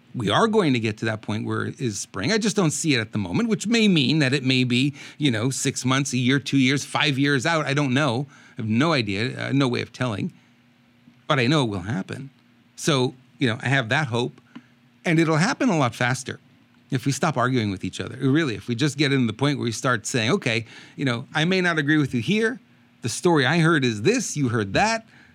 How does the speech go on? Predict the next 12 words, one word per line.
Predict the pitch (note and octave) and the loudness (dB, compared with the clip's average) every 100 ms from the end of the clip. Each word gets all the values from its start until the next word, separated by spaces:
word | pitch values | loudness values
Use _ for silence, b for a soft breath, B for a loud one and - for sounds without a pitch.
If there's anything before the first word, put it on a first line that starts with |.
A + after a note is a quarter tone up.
| b b _ _ _ _ _ _ _ _ | b b _ _ _ _ _ _ _ _
I | C3+ | 0
don't | C#3 G#2+ | 0 2
think | B2 A2 | 0 2
you're | G3+ | 2
right. | G3+ G3 G#3 - _ | 4 2 0 -6 _
I | A#2 | -4
think | A2 A#2 F3 | 0 -2 2
I'm | G#3+ | 2
right. | G2+ F#3+ G3 - - | 2 2 -2 -6 -4
Great, | - - - | -2 -4 -6
that's | - D3 - | -2 -2 0
fine. | D#3+ A2+ | 0 0